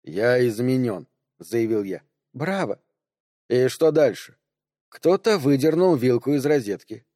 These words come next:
И ты не знаешь, почему так получилось. Не знаешь, почему убили Кэс и кто это сделал, и боишься».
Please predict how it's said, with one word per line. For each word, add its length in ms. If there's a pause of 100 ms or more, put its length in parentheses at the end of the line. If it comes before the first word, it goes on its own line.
(400)
И 100
ты 160
не 140
знаешь, 420 (320)
почему 380
так 240
получилось. 640 (180)
Не 220
знаешь, 360
почему 380
убили 300
Кэс 320 (240)
и 80
кто 220
это 200
сделал, 420 (140)
и 140
боишься». 580